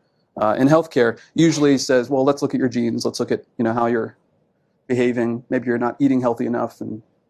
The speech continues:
you're, eat healthier." It's a pretty simplistic approach to root cause analyses. It turns out it doesn't really work when we just limit ourselves to that worldview. The root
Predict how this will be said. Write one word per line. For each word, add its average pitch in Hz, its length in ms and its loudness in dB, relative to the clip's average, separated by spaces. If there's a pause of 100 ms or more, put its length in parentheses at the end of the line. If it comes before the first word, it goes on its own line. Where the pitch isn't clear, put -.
(160)
you're, 117 260 -4
eat 143 120 2
healthier." 120 400 -4 (340)
It's - 80 -20
a - 60 -20
pretty 160 340 2 (160)
simplistic 147 640 0 (300)
approach 151 360 0
to 139 100 -2
root 135 120 0
cause 127 180 0
analyses. 139 460 0
It 143 80 -4
turns 139 300 0
out 131 220 2
it - 40 -18
doesn't 135 220 -2
really 123 220 -2
work 127 360 -4 (140)
when 123 160 -4
we 117 100 0
just 113 260 -6
limit 135 200 2
ourselves 131 380 0
to 120 100 -8
that 123 220 0
worldview. 127 460 0 (640)
The 135 220 0
root 202 320 2